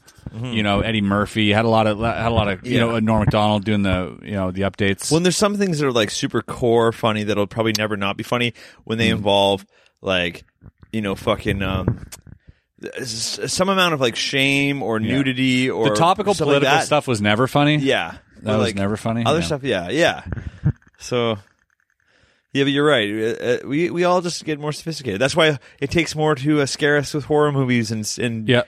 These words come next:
Speaker 1: and C G I and shit.
Speaker 2: Or wow us with magic.
Speaker 1: Or wow us with magic.
Speaker 2: Yeah.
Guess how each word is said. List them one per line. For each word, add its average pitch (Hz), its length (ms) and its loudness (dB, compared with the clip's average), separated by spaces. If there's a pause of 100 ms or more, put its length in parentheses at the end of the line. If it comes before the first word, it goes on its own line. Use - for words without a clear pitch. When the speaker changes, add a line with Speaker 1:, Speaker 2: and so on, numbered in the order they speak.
(140)
Speaker 1:
and 117 560 -4
C - 200 -4
G 131 180 0
I 139 180 2
and 120 140 -2
shit. 95 260 0
Speaker 2:
Or 95 80 -4
wow 104 300 4
us 107 140 -4
with 110 120 -8
magic. 113 400 -4
Speaker 1:
Or 90 140 -6
wow 113 280 0
us 127 160 -2
with 127 120 -6
magic. 117 500 -4
Speaker 2:
Yeah. 104 280 2